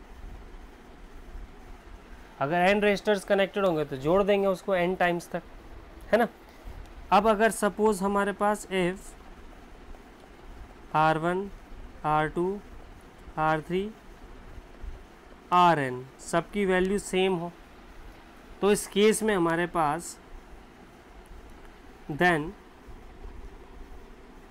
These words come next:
R equivalent मेरे पास कितना हो जाएगा, N into R। अगर सारे registers equal हैं तो आप इसको यूज़ कर सकते हो।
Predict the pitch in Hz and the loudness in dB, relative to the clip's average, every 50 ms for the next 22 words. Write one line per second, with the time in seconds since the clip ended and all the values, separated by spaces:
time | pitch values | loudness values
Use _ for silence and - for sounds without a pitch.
0 | - - - - - - - - - - - - - - - - - - - - | -20 -20 -20 -18 -18 -18 -20 -20 -20 -20 -20 -20 -20 -20 -20 -20 -20 -20 -20 -12
1 | - 147 147 156 165 175 185 220 - - 160 143 - - 160 170 175 180 185 175 | -8 -4 0 2 2 2 0 -2 -4 -6 -6 -6 -4 -4 -2 0 0 2 2 0
2 | 175 170 165 - 180 175 165 - - 160 - 180 180 170 165 156 160 160 165 175 | 0 0 -2 -2 -2 -4 -4 -4 -8 -8 -6 -4 -4 -2 -2 -4 -4 -4 -4 -6
3 | 185 - - 160 160 160 156 151 147 147 - 175 - - 147 135 127 123 - - | -6 -8 -8 -6 -6 -4 -4 -4 -4 -4 -4 -6 -6 -4 -6 -6 -6 -8 -12 -16
4 | - - - - - - - - - - - - - - - - - - - - | -18 -20 -20 -20 -20 -20 -20 -20 -20 -20 -20 -20 -20 -20 -20 -20 -18 -18 -18 -18
5 | - - - - - - - - - - - - - - - - - - - - | -18 -18 -18 -18 -18 -16 -16 -16 -18 -18 -20 -20 -20 -20 -20 -20 -20 -20 -20 -20
6 | - - - - - 175 170 208 233 220 - - - - 170 165 175 196 220 226 | -16 -14 -2 2 2 4 4 4 2 0 -2 -2 0 2 4 4 6 6 4 4
7 | 208 196 190 175 - - 202 202 190 - - - 170 151 - - 165 175 175 170 | 4 2 0 -2 -2 0 0 0 0 -2 -6 -8 -8 -8 -6 -4 -2 0 0 0
8 | 151 156 156 175 180 - - - 190 185 180 175 175 170 175 160 - - 185 170 | 0 -2 -4 -4 -6 -8 -6 -2 0 2 4 4 4 2 0 -6 -8 -6 -6 -6
9 | 151 147 151 151 - - - 147 123 - - 120 - - - 120 117 120 | -4 -6 -8 -10 -10 -8 -6 -8 -6 -8 -10 -16 -16 -14 -16 -14 -14 -14